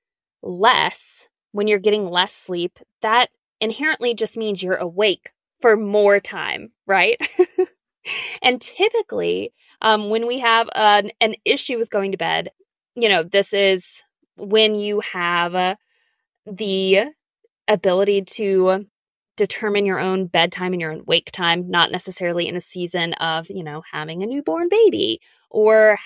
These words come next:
having to get up super early for a job or outside commitments. If you are in a season where you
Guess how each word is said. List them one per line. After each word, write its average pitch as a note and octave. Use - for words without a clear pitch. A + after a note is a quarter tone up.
having C4+
to C#4+
get C4+
up B3+
super C4+
early C4+
for A#3+
a A#3
job G3
or E3+
outside G#3
commitments. D3
If A#3+
you B3+
are B3
in A#3
a A3+
season A3
where F#3+
you B3+